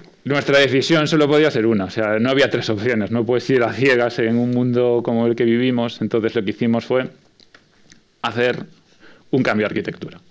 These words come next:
y cambiar esto desde el principio, pero ya poniendo unas bases. Básicamente nosotros sabíamos que teníamos un límite, era subjetivo, pero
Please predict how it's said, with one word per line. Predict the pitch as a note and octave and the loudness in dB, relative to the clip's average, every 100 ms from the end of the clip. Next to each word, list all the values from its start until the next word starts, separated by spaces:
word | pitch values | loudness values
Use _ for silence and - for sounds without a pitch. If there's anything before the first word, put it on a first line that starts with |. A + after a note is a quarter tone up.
| - - - - - - - | -20 -20 -20 -20 -20 -20 -6
y | C3 | -4
cambiar | A2+ A2+ A#2 A2 | -2 0 2 0
esto | A2 A#2 | 0 -2
desde | G#2+ | 0
el | G2+ | 0
principio, | A2 G#2+ D3+ G#2 | -2 0 0 0
pero | G#2 G#2+ | 0 0
ya | B2+ | 0
poniendo | A#2+ B2+ B2+ A2+ | 0 0 0 0
unas | G2 F#2 | -2 -6
bases. | - A2+ A2+ - - | -8 -6 -8 -12 -12
Básicamente | A2 A2 C3+ C#3+ | -8 -2 0 0
nosotros | C3+ D3 D3 | -2 -2 -2
sabíamos | D3 C3 C#3+ - | 0 0 0 -2
que | A#2 | -2
teníamos | A#2 A#2+ A2 G2+ | 0 0 -2 -2
un | G#2+ | 0
límite, | G#2 F#2 - - - - - - | 0 -2 -12 -18 -20 -20 -20 -6
era | C#3+ C3+ | -2 0
subjetivo, | B2+ - G#2 A2+ G2 - - - - _ - | -2 -2 -4 -2 -2 -4 -16 -20 -20 _ -8
pero | A#2+ A#2 A#2 A#2 A2 G#2+ G#2+ | -2 0 0 0 0 0 0